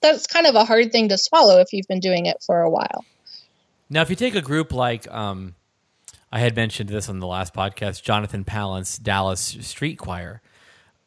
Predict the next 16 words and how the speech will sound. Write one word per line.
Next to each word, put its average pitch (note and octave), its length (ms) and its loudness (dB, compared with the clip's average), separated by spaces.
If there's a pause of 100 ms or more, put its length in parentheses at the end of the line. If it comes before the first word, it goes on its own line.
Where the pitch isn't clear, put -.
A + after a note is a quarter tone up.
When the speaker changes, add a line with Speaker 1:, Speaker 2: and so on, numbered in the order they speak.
(260)
Speaker 2:
is A#2+ 200 0
he D#3 120 2
serving D3 400 2
his B2+ 140 -2
audience? C#3+ 640 -2
I - 60 -8
mean, A#2+ 160 0
he's C3 220 2
not C3+ 300 0
really C3+ 280 2
serving A2 320 -2
his A2+ 100 -2
audience. E3 240 2
He's A2+ 160 -2
actually A#2 240 -2
serving, G2 640 -4